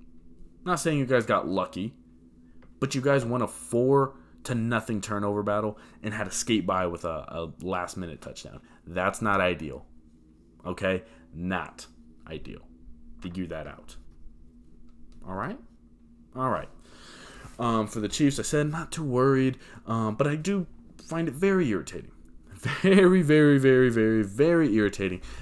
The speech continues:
that the one game I put money on Kansas City to over, they're like, "Maybe we should have this offense with Clyde Edwards and take, like, seven-minute drives."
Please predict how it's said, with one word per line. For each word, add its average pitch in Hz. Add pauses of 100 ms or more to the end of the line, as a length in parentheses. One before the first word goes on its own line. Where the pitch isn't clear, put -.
that 226
the 381
one 403
game 302
I 202
put 170
money 123
on 101
Kansas 95
City 85
to 76
over, 71 (180)
they're 165
like, 143 (720)
"Maybe 165
we 120
should 139
have 131
this 104
offense 117
with 95
Clyde 117
Edwards 98
and 90
take, 98
like, 85 (840)
seven-minute 123
drives." 113